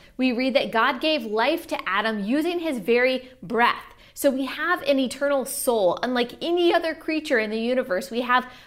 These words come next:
a moral capacity. We can communicate with God. We have been given dominion over the rest of the earth. We have the ability, uh, to create societies and establish governments, et cetera.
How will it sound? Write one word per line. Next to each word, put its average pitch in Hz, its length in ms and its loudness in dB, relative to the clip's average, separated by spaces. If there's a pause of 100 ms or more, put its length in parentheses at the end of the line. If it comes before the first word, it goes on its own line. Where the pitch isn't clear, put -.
a 269 60 4
moral 269 560 6
capacity. 190 720 -6
We 202 100 -8
can 247 220 -2
communicate 262 920 -2
with 202 220 -6
God. 196 260 0 (300)
We 269 140 2
have 269 120 6
been 269 200 4
given 269 340 4 (220)
dominion 277 640 4
over 226 240 2
the 247 100 2
rest 247 320 0
of 240 140 0
the 254 160 2
earth. 214 240 0
We 233 80 -2
have 240 200 -2
the 262 140 2
ability, 254 720 2 (160)
uh, 233 140 2
to 277 180 0
create 254 420 -2
societies 233 720 0
and 190 120 -4
establish 220 560 0
governments, 247 560 2
et - 100 -10
cetera. 285 460 0